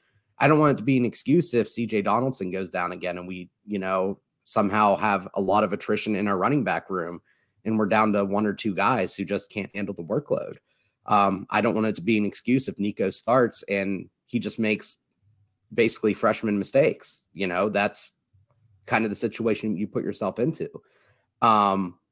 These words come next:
I want this year to be a, a year where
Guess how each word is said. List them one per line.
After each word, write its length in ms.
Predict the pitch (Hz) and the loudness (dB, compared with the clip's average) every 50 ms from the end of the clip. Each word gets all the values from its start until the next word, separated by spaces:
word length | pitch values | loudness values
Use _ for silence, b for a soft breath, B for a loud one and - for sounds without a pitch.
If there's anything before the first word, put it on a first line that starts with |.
| _ _ _ | _ _ _
I 120 | 107 117 | 2 4
want 200 | 120 131 131 113 | 6 4 4 4
this 320 | 104 120 113 - - - - | 2 0 0 0 -4 -6 -4
year 320 | 104 104 113 135 160 151 | -2 2 4 6 6 6
to 100 | 113 107 | 4 2
be 240 | 87 107 107 104 104 | 2 2 0 2 2
a, 200 | 95 - 101 110 | 0 2 0 0
a 100 | 98 95 | 0 0
year 240 | 87 104 104 107 110 | -2 0 0 0 0
where 480 | 101 101 101 101 104 104 104 - - | 2 2 2 4 4 2 2 0 -4